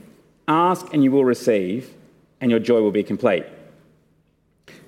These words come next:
Jesus has already spoken of the ways that the Spirit will keep making him known to the disciples, and the Spirit does that for us as well.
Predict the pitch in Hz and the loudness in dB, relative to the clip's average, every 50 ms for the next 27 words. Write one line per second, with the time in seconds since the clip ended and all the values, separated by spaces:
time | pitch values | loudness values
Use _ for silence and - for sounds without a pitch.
0 | - - 135 - 175 180 180 175 156 127 147 156 147 143 123 - - 170 151 143 | -16 -10 -2 0 2 2 2 2 0 -2 -2 0 0 0 0 0 0 2 2 2
1 | 135 123 - - 139 131 131 127 - 135 127 127 - - 127 - - 120 110 120 | 0 -4 -2 0 0 2 2 0 0 0 0 0 2 0 -2 0 0 0 0 2
2 | 117 123 120 - 117 - 113 - - 139 127 123 117 120 - - - 139 - - | 0 0 -2 -2 -6 -10 -10 -4 -2 -2 -2 0 -2 -4 -4 -2 -4 -2 -2 0
3 | 123 120 117 - 127 123 120 127 120 117 113 107 110 117 143 151 147 - 143 131 | 0 -2 0 0 -2 -2 0 0 0 0 0 0 0 0 -2 -2 -4 -4 -6 -6
4 | - - 151 143 170 185 - 208 262 247 - - 117 113 107 - - - 127 - | -4 -4 -2 -2 -2 -2 -4 -4 -4 -4 -4 -2 -2 -4 -4 -4 -2 0 0 0
5 | - 117 113 107 120 113 110 - - 113 110 117 - 117 107 - - 95 90 - | 0 0 0 0 0 -2 -2 -2 -4 -2 -2 -2 -2 -6 -6 -2 0 0 0 2
6 | 180 226 233 | 0 -2 -2